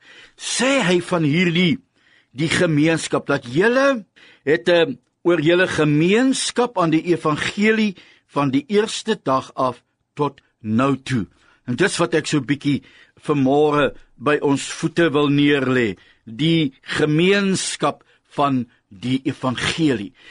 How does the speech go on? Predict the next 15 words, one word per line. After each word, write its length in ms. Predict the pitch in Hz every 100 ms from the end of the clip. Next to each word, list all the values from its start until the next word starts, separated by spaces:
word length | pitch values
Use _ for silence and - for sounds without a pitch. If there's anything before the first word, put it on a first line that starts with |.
| -
So, 260 | - - 240 453
dit 280 | 143 269 311
is 180 | 277 -
pragtig. 480 | 226 247 - 170
As 120 | 170 202
ek 80 | 226
kyk 200 | 302 -
na 80 | 262
die 80 | 240
Engels, 260 | 214 180 147
en 120 | 160
ek 100 | 160
wil 100 | 160
dit 120 | 170 -
graag 260 | 180 165